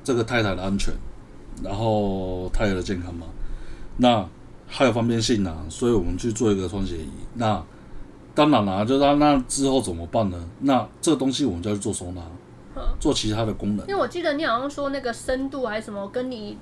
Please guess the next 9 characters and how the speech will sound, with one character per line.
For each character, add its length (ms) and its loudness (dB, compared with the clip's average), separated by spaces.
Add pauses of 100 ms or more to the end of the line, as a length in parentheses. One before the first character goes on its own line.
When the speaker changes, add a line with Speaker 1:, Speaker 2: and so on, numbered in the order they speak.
Speaker 2:
老 180 -4
板 200 -2 (220)
有 580 -2
分 220 -2
歧。 340 -8 (540)
Speaker 1:
有 160 6
啊， 160 4
因 160 6
为 560 6